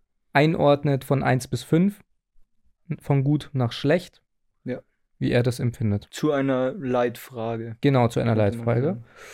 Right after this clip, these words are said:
Speaker 1: Und diese Leitfrage oder dieses Leitthema ist heute U-Bahn.
Speaker 2: Ja.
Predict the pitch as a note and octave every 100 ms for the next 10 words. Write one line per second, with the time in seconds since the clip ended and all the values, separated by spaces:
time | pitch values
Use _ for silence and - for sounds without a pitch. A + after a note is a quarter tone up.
0 | - - - - D#3+ F3 G3 - - _
1 | - D3+ D3 D3 F#3 F#3 F3 D3+ C#3+ C#3
2 | C3 C3+ C3 - E3 F3+ F3+ C#3 - -
3 | D3 D3 D3+ D3 _ _ - D3+ C#3 A#2+
4 | G2+ F#2+ G2+ _ _ - - _ _ _
5 | _ _ - B2+